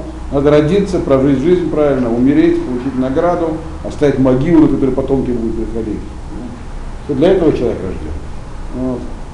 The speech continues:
И последний пасук, он как бы пускает последнюю шпильку. Говорит, «Ваейней решаим тихлейна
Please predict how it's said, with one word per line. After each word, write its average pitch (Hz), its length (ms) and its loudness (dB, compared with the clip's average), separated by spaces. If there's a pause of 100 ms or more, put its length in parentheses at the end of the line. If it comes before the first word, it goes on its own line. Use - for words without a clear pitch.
И - 20 -8
последний 214 500 2
пасук, 131 440 0
он 143 160 2
как 139 180 0
бы 123 300 2 (440)
пускает 104 320 -6
последнюю 85 540 -8 (480)
шпильку. 208 320 -10 (1080)
Говорит, 139 400 4 (180)
«Ваейней 143 580 6
решаим 147 840 2 (180)
тихлейна 131 680 2